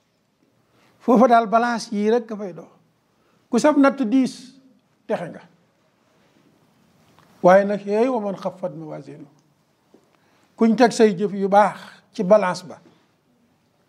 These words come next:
mu ñàkk so-, ñàkk solo, woyof. Perte, perte ñëwal na borom. Mhm. Perte ñëwal na borom. Kon nañ leen gaawantu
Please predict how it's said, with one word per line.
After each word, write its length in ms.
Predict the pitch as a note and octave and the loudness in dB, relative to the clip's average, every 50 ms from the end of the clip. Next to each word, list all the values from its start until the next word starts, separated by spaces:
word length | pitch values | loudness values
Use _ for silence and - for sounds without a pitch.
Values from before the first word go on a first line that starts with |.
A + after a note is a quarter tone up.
| _ - | _ -2
mu 80 | G3 G#3 | 0 2
ñàkk 280 | G3+ G3 G3 G3 - | 2 2 0 -2 -6
so-, 160 | - - - - _ _ _ _ _ _ - - | -18 -20 -20 -20 _ _ _ _ _ _ -12 -4
ñàkk 280 | F3 G3 F#3+ F#3+ - - | -2 -2 -2 -2 -6 -14
solo, 380 | - - D#3+ B2+ G#2+ - - - | -12 -12 -12 -12 -12 -14 -6 0
woyof. 280 | G#3 A3 - - - - - - _ _ _ _ _ _ _ _ _ _ _ _ _ _ _ _ _ _ _ _ _ _ _ _ - - - _ - - _ _ - - | 2 2 2 2 -2 -14 -20 -20 _ _ _ _ _ _ _ _ _ _ _ _ _ _ _ _ _ _ _ _ _ _ _ _ -20 -20 -20 _ -20 -20 _ _ -12 -2
Perte, 320 | - F#3+ F#3+ F#3 - - - - | 0 0 0 0 -2 -16 -16 -4
perte 240 | - F#3+ F#3 F3+ F#3 F#3+ | 2 2 2 2 2 2
ñëwal 260 | F3+ F3+ F3 F3 E3+ D#3+ | 2 4 4 4 4 4
na 80 | E3 | 2
borom. 220 | D3+ D#3 D3+ D#3+ - - - _ _ _ _ _ _ _ _ _ _ _ _ _ _ _ _ _ _ _ - - _ _ _ _ _ _ - _ _ _ - | -2 -4 -6 -8 -10 -18 -20 _ _ _ _ _ _ _ _ _ _ _ _ _ _ _ _ _ _ _ -20 -20 _ _ _ _ _ _ -20 _ _ _ -6
Mhm. 240 | E3 D3+ C3+ C3+ C3 - - - - - - - - - - - - - - - - - - - - - - | -4 -4 -4 -6 -8 -12 -14 -20 -20 -20 -20 -20 -20 -20 -20 -20 -20 -20 -20 -20 -20 -20 -20 -20 -20 -10 0
Perte 300 | - E3+ D#3+ D#3+ - D#3+ | 2 2 2 4 2 2
ñëwal 240 | D3+ D#3 D3 C#3+ C3+ | 2 4 4 2 2
na 80 | C3 A#2+ | -2 -4
borom. 240 | A#2+ B2 A#2+ C3 - - - - - _ _ _ - - - - - - - - - - - - | -6 -8 -10 -10 -14 -16 -20 -20 -20 _ _ _ -20 -20 -20 -20 -20 -20 -20 -20 -20 -20 -4 0
Kon 140 | - E3+ F3 | 2 4 4
nañ 160 | F3 F3+ F#3 F#3 F#3 | 4 4 4 4 4
leen 180 | F#3 F3 F3 | 2 0 2
gaawantu 600 | E3 F3 E3+ E3+ E3 D#3+ E3 E3 D3+ - B2+ - | 2 4 4 4 4 4 2 0 -4 -6 -10 -14